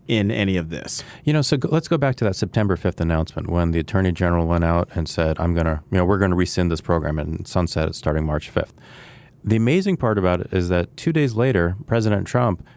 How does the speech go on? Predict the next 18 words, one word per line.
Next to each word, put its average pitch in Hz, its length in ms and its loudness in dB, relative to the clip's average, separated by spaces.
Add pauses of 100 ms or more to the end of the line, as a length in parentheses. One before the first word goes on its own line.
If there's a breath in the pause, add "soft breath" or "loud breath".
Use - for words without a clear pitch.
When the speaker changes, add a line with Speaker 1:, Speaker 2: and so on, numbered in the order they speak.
(100)
Speaker 2:
realized 101 600 2
that 92 160 -2
what 107 160 0
he 113 120 0
was 104 140 2
doing 123 360 0
was, 90 160 0
like, 87 180 -2
going 110 280 2
against 95 420 0
public 101 280 0
opinion 98 440 0
in 92 160 0
a 92 80 0
really, 117 480 0
really 98 260 2
visceral 82 400 -2
way. 127 280 0